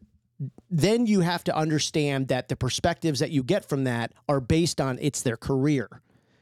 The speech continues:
I think that, for me, makes things a lot easier to understand. I've actually kind of always been that in life. When people have told me things or given me advice or whatever, I always say, "Well, what could your stake in this be?"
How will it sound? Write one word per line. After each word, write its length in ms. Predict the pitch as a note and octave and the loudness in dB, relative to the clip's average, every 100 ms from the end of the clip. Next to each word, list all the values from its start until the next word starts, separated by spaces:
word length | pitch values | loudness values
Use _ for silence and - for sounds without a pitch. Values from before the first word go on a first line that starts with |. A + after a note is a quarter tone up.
| _ _ _ _ _ _ - | _ _ _ _ _ _ 0
I 80 | E3+ | 2
think 260 | F4 - | 2 0
that, 200 | B3 - | -2 -2
for 180 | - E3 | -2 2
me, 440 | D#3+ G#3 A3+ D3+ C#3+ | 4 2 2 2 2
makes 340 | D#3+ D3+ - | 2 0 -2
things 200 | E3 C#3+ | 0 0
a 60 | B2+ | 0
lot 220 | B2+ B2 | 0 2
easier 360 | C#3 C3 A#2 | 2 2 2
to 60 | A2 | 0
understand. 580 | A2 G2+ - A2+ G#2 - | 0 -2 -2 -2 -2 -2
I've 100 | F3+ | 0
actually 220 | B3+ - | 0 0
kind 140 | - G3+ | 0 0
of 60 | |
always 360 | - E3 D#3+ C3+ | 2 2 2 2
been 220 | D3 C#3 | 0 0
that 120 | C3 A#2+ | 0 -2
in 80 | |
life. 380 | A2 A#2+ A#2+ - | 0 0 0 -2
When 160 | A#2 G#2+ | -2 2
people 280 | C#3 B2 A#2 | 2 2 -2
have 140 | G#2+ | -2
told 300 | - D#3+ D3+ | 0 0 2
me 140 | C3 B2 | 0 -2
things 480 | - A#2 A2+ A#2 | -2 -2 -2 -4
or 80 | A2+ | -6
given 300 | G2+ C#3+ C#3 | 0 0 2
me 140 | C3 B2 | 0 -2
advice 480 | A2+ A#2+ A#2+ A2+ A#2 | -2 -2 0 -2 -2
or 40 | |
whatever, 320 | A#2+ G3 D#3+ | 0 0 0
I 80 | C3 | 0
always 240 | D#3+ D#3 - | 0 0 0
say, 260 | D3 C3 - - - _ _ | -2 -2 -6 -20 -20 _ _
"Well, 120 | - C#3+ | 0 2
what 160 | G#3 | 2
could 160 | D#3+ C#3 | 0 0
your 100 | F3+ | 0
stake 400 | - C#3+ A#2 A2 | 0 -2 -2 -2
in 80 | G#2 | -4
this 160 | G#2+ | -4
be?" 320 | - - - | -6 -8 -10